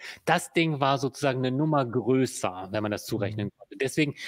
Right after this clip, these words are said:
Speaker 1: hat die, ähm, Justizsenatorin in Berlin so rumgeeiert und gesagt, nur Teile davon, äh, je nachdem muss man differenziert betrachten, was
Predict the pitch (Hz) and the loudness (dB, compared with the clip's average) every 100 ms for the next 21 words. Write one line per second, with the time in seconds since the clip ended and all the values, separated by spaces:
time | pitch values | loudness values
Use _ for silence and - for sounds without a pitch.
0 | - 139 139 135 131 135 123 120 120 123 | -6 -2 2 4 4 2 0 0 -2 -4
1 | 143 139 120 - 147 135 127 - 143 139 | -2 -4 -2 -2 -4 -2 -2 0 0 0
2 | 135 123 131 131 160 131 117 143 147 123 | -2 0 2 4 2 2 0 2 2 4
3 | 131 139 139 117 123 135 151 143 - 127 | 6 4 2 -2 0 0 2 -4 -2 0
4 | 156 160 143 - - 143 147 147 143 - | 0 0 -2 -2 -2 0 0 -2 -4 -6
5 | - - 135 131 131 131 131 143 143 - | -12 -6 0 4 4 2 2 2 0 0
6 | 135 139 143 127 135 127 117 135 - 131 | 2 2 2 0 -2 -2 -2 -2 -2 -4
7 | 131 143 - 127 - | -2 -2 -2 -4 -4